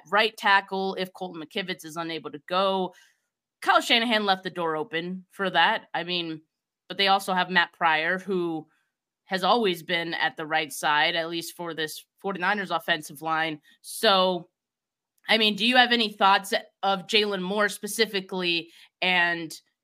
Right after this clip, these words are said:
if you would like to see more of him, uh,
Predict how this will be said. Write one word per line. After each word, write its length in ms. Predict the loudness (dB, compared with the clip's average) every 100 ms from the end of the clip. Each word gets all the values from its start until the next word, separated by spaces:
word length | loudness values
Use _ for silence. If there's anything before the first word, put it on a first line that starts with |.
| _ _ -2
if 240 | -2 0
you 80 | 0
would 140 | 2
like 200 | 2 0
to 60 | -4
see 220 | -6 -4
more 300 | -2 0 0
of 120 | -2
him, 540 | -4 -2 -2 -2 -8 -10 _ _ _ -14
uh, 360 | -6 -4 -4